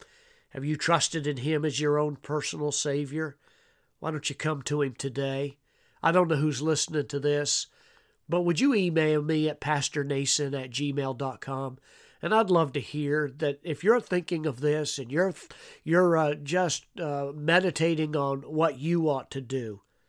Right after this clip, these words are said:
give me an email and let me know. I'd love to be able to pray for you.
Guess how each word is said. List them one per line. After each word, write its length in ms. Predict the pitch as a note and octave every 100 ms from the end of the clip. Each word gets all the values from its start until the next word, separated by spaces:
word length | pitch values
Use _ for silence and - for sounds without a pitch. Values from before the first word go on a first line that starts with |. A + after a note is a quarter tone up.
| _ _
give 220 | C4+ B3+
me 160 | G#3+ F3+
an 80 | D#3
email 460 | D#3 C#3+ C3+ C3
and 120 | C3 D3
let 200 | C#3+ C#3
me 120 | C#3
know. 360 | C3+ B2+ B2 D#3+
I'd 220 | E3+ D#3+
love 220 | D#3+ C3+
to 60 | C3+
be 180 | C#3
able 180 | C3+ B2+
to 80 | A#2+
pray 260 | - C#3+ B2+
for 320 | - B2 A#2
you. 200 | A#2